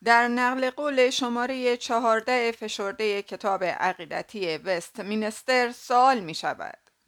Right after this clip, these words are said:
"گناه چیست؟" و سپس به این سوال چنین پاسخ می دهد: "گناه عبارت است از قصور از حفظ شریعت خدا.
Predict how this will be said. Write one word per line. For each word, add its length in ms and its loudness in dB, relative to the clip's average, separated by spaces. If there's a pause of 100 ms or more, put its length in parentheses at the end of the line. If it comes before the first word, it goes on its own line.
"گناه 540 2 (100)
چیست؟" 480 -12 (480)
و 120 -4
سپس 520 4
به 100 -10
این 280 -2
سوال 420 0
چنین 400 0
پاسخ 480 -4
می 120 -12
دهد: 440 -10 (360)
"گناه 520 4 (140)
عبارت 540 -2
است 240 -6
از 160 -6 (180)
قصور 600 0
از 220 -2
حفظ 360 -10
شریعت 920 -2
خدا. 400 -8